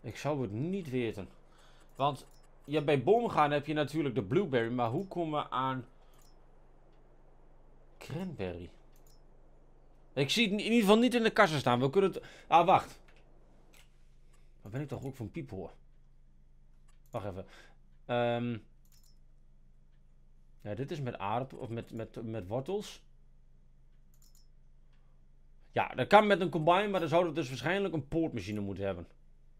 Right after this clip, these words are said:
Eh, die. Kijk, daar kunnen we cranberry. Dat is wel leuk voor een volgende keer.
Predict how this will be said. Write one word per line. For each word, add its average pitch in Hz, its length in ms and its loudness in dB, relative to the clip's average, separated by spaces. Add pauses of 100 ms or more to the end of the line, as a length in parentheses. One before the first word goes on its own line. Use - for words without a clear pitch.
(840)
Eh, 113 680 -2 (1500)
die. 120 320 -2 (840)
Kijk, 143 180 8
daar 180 80 6
kunnen 262 200 0
we - 60 -10
cranberry. 156 420 0
Dat 240 220 2
is 262 140 -6
wel 220 140 2
leuk 226 240 4
voor 180 300 2
een 165 160 0
volgende 151 380 4
keer. 123 300 2